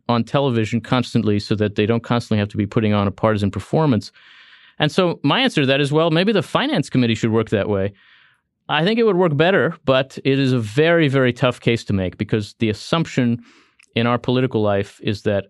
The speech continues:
absolute transparency is always good. Congress is an institution that exists to bargain, and bargaining is impossible to do in public.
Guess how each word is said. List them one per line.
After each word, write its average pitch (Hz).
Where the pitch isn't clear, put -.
absolute 123
transparency 110
is 104
always 107
good. 117
Congress 170
is 139
an 135
institution 135
that 110
exists 120
to 110
bargain, 110
and 135
bargaining 185
is 170
impossible 147
to 135
do 123
in 117
public. 101